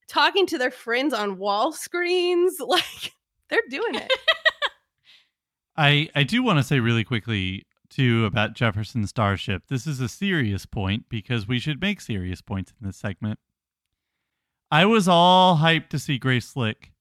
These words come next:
Speaker 3: in the Star Wars Holiday Special. But, uh, she had quit Jefferson Starship. She would come back later when they were known as Starship and would give us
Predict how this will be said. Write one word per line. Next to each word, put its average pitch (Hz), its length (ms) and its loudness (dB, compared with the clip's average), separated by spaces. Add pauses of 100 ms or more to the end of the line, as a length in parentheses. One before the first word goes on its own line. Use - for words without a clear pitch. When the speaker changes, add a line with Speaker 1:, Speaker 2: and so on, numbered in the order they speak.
(480)
Speaker 3:
in 127 120 -4
the 127 80 0
Star 123 240 0
Wars 117 180 0
Holiday 110 380 0
Special. - 540 -10 (460)
But, 139 340 0
uh, 147 320 4 (480)
she - 180 -6
had 160 140 -6
quit 202 360 -4 (840)
Jefferson 110 720 -2
Starship. 120 720 2 (260)
She 180 220 2
would 175 200 2
come 160 220 2
back 147 280 2
later 151 600 0
when 135 160 4
they 135 120 6
were 131 140 4
known 135 180 4
as 117 120 0
Starship 156 720 0
and 143 180 4
would 151 180 0
give 208 220 2
us 95 440 -2